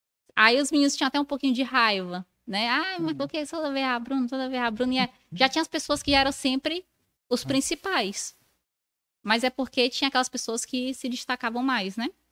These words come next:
Speaker 2: Sim.
Speaker 1: E aí eu fui um... foi uma experiência única fazer parte do teatro, que eu fiquei, nossa, eu virei outra pessoa depois disso.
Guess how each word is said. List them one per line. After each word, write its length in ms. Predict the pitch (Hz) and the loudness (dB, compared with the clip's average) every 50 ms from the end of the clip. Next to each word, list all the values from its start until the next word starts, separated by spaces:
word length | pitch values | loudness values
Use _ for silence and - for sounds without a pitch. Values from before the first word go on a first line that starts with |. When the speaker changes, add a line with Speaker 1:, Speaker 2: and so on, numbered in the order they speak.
| _ _ - | _ _ -12
Speaker 2:
Sim. 220 | 147 139 135 135 - _ _ _ _ _ _ _ _ _ _ _ _ _ _ _ _ _ | -10 -10 -10 -12 -14 _ _ _ _ _ _ _ _ _ _ _ _ _ _ _ _ _
Speaker 1:
E 120 | - 220 233 | 0 4 6
aí 260 | 240 247 240 247 247 | 6 8 6 6 6
eu 100 | 254 254 | 4 2
fui 240 | 254 - 254 240 226 | 2 0 0 0 0
um... 240 | 220 208 - - - | 0 -2 -6 -12 -12
foi 460 | - 214 208 214 226 233 226 202 - - _ _ _ _ _ | -6 -2 -2 0 0 -2 -6 -8 -12 -16 _ _ _ _ _
uma 260 | 208 208 208 202 202 - | -4 -2 -2 -2 -2 -2
experiência 800 | 208 - - - 214 196 202 196 190 - - 220 220 240 - - _ _ _ _ | -4 -6 -6 -4 -4 -4 -2 -4 -4 -6 -6 -4 -6 -6 -8 -10 _ _ _ _
única 460 | 214 220 220 214 208 208 - - 220 | -2 0 0 0 0 -2 -4 -10 -12
fazer 300 | - - 202 196 190 190 | -6 -4 -4 -2 -2 -4
parte 240 | - - 180 180 185 | -4 -4 -4 -4 -4
do 100 | 185 180 | -6 -8
teatro, 580 | - - - 190 147 160 147 - 170 151 165 - _ | -8 -8 -6 -6 -6 -6 -10 -12 -14 -14 -14 -16 _
que 140 | - - 185 | -10 -8 -8
eu 60 | 175 | -8
fiquei, 480 | - _ 202 - - - 208 180 175 190 | -8 _ -16 -16 -10 -8 -6 -6 -6 -4
nossa, 240 | 196 202 196 - 190 | -4 -4 -4 -4 -6
eu 40 | 175 170 | -8 -4
virei 260 | 170 175 170 170 170 | -4 -2 -2 -2 -2
outra 200 | 180 - - 254 | -4 -6 -8 -8
pessoa 280 | - 359 349 - 277 | -6 -6 -6 -4 -4
depois 300 | 208 185 - - 180 180 | -4 -4 -4 -4 -6 -6
disso. 400 | 160 - 147 147 - - - 156 | -6 -8 -10 -10 -12 -14 -16 -16